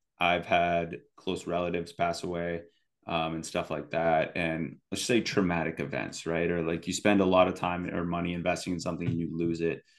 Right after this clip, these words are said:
or you have something catastrophic happen to you that forces you to, like, completely shift your identity, right? Whether it be, like, Oh, you're the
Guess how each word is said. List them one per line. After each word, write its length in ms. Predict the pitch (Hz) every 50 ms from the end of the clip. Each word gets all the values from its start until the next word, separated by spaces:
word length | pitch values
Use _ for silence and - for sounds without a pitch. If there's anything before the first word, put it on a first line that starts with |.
| _ _
or 220 | - - 90 85 87
you 160 | 85 85 85
have 100 | 85 82
something 380 | - - 85 80 82 85 82 82
catastrophic 680 | - - 85 82 - - - - 85 82 - - -
happen 380 | - 85 82 80 - 80 80
to 140 | 69 - -
you 120 | 85 87 78
that 240 | 82 76 - - - _ _ _ _ _ _ -
forces 400 | - 98 85 82 - 92 87 80
you 100 | 85 90 87
to, 60 | 90
like, 180 | 87 73 - -
completely 420 | 90 85 87 90 90 85 82 87
shift 340 | 82 - - 87 82 - -
your 120 | 87 80
identity, 500 | 78 71 - - 80 80 80 - 62 62
right? 240 | 60 80 82 85 85
Whether 260 | 87 92 85 90 90
it 80 | 87 -
be, 140 | 92 92 87
like, 220 | 87 80 73 -
Oh, 140 | - 104 98
you're 160 | 92 90 95
the 160 | 87 87 85